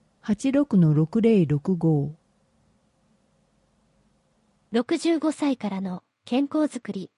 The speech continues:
Speaker 2: 高齢者支援課。対象は、市内在住の六十五歳以上の方。ファックスで申し込みの場合は、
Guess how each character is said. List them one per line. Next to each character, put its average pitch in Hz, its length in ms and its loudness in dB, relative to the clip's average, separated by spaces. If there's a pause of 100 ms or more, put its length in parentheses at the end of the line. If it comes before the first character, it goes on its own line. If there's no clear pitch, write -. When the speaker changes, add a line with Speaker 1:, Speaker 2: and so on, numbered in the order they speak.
(760)
Speaker 2:
高 285 240 2
齢 302 220 2
者 196 260 -8
支 - 240 -6
援 254 180 0
課。 214 300 -8 (1200)
対 262 200 2
象 277 280 -2
は、 262 220 -2 (220)
市 - 180 -2
内 302 220 4
在 214 240 -2
住 226 200 0
の 220 220 -2 (140)
六 196 260 -2
十 302 220 0
五 247 120 -2
歳 302 320 0
以 277 40 0
上 240 200 0
の 175 120 -6
方。 - 340 -12 (1000)
フ - 120 -4
ァ 294 40 -4
ッ - 40 -8
ク - 40 -18
ス - 160 -10
で 190 80 -4
申 185 240 0
し - 120 -8
込 294 120 0
み 285 120 4
の 269 120 2
場 247 160 0
合 254 160 0
は、 240 240 -4